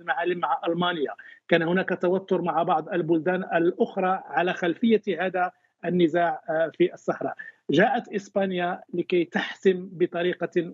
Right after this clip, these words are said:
واضحة هذه المواقف، ولكي تجعلها تنخرط في منطق المساندة لمغربية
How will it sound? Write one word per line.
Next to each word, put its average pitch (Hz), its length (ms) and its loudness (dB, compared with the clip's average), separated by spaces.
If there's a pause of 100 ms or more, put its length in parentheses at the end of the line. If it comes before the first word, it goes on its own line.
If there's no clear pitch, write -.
واضحة 160 680 0
هذه 160 340 0
المواقف، 160 500 2 (380)
ولكي 233 320 4
تجعلها 202 520 -2
تنخرط 247 600 2 (280)
في 214 300 2
منطق 269 600 0 (360)
المساندة 202 960 0
لمغربية 170 600 -2